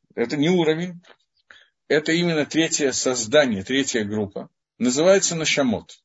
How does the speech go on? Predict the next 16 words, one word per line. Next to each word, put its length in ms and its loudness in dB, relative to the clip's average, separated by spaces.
души. 520 -6
Они 500 4
относятся 560 2
к 80 -6
духовным, 600 0
э, 800 0
с-, 160 -8
духовным 760 -2
творениям, 640 0
которые 420 4
в 100 -4
будущем 560 -4
должны 380 0
войти 320 -2
в 80 -8
тела 500 2